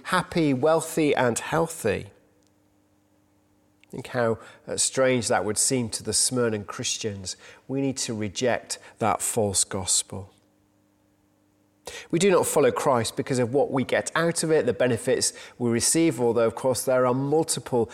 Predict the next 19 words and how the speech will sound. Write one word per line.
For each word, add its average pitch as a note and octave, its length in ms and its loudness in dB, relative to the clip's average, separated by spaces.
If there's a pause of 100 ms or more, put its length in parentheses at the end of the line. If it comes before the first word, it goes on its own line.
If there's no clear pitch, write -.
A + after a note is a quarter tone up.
(220)
benefits A2 640 0
of A#2 200 0
following A2 480 0
the G#2+ 100 0
Lord A2+ 360 0
Jesus G#2 360 -4
Christ. G2 560 -8 (220)
It D#3 160 2
is D#3+ 200 2
the C3 120 0
best - 460 -4
way A#2+ 180 0
to - 180 -6
live. A2 360 -2 (180)
Indeed, C#3+ 400 0
it B2+ 180 0
is D3+ 220 2
the B2+ 160 2
life B2+ 480 0